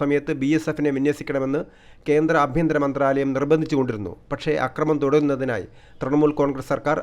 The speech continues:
അതിന് തയ്യാറായില്ല. ബംഗ്ലാദേശിൽ നിന്നുള്ള നിയമവിരുദ്ധ നുഴഞ്ഞുകയറ്റത്തിന് തൃണമൂൽ കോൺഗ്രസ് കൂട്ടുപിടിക്കുകയാണ്. ബംഗ്ലാദേശികൾക്കായി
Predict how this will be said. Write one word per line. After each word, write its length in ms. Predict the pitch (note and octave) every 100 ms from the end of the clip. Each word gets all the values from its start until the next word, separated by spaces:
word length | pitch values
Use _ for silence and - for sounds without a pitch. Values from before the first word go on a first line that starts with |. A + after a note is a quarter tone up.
| B2
അതിന് 180 | C#3 C3
തയ്യാറായില്ല. 520 | B2+ C3 B2 A2+ G2 - - - - - - D#3+
ബംഗ്ലാദേശിൽ 560 | F3+ F#3+ G#3+ G#3 G3+ G3+
നിന്നുള്ള 240 | F#3+ F3 D#3+
നിയമവിരുദ്ധ 540 | D#3+ F#3+ F3+ E3 D#3+ D#3+ D3
നുഴഞ്ഞുകയറ്റത്തിന് 720 | D3 F3 D#3 D3+ D3+ D3+ D3+ D3
തൃണമൂൽ 340 | C3+ D#3 E3 D#3+
കോൺഗ്രസ് 400 | D3 C#3 C#3+ -
കൂട്ടുപിടിക്കുകയാണ്. 760 | D3+ D3+ D3 C#3 B2+ A#2 G2 F2 - - - - C3
ബംഗ്ലാദേശികൾക്കായി 840 | C#3+ E3 D#3 D#3 D#3 D3 C#3+